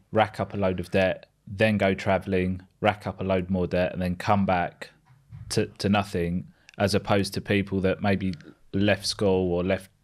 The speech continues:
college, they've worked, they've earned some money, and maybe wanna just get a little bit of life experience and go travelling. But for me, it's the,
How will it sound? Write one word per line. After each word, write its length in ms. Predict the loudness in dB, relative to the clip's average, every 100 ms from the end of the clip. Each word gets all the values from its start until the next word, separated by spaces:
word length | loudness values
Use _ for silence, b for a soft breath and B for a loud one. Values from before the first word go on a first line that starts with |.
| -12
college, 640 | -2 0 2 0 -4 -12 _ _ _ _ _ _ _
they've 240 | 0 2
worked, 520 | 4 6 4 0 -14 -16 _ _
they've 160 | 0
earned 220 | 2 2 0
some 140 | 0
money, 560 | 2 2 2 2 -2 -10 _ _ _ _
and 80 | 0
maybe 240 | 2 2 2
wanna 200 | 2 0
just 220 | -2 -6
get 100 | -2
a 60 |
little 220 | 0 -2 -2
bit 160 | -4
of 40 | 0
life 300 | 0 0 -6
experience 960 | -12 -2 0 2 0 0 -2 -4 -6 -8 -4
and 360 | -2 -2 -4 -12 _
go 160 | 0 0
travelling. 640 | 2 0 0 0 0 0 -6 b b b
But 180 | 0 0
for 140 | 2 4
me, 440 | 6 6 2 -4 -16 _ _
it's 240 | -2 0 -6 -12 _ _
the, 160 | -2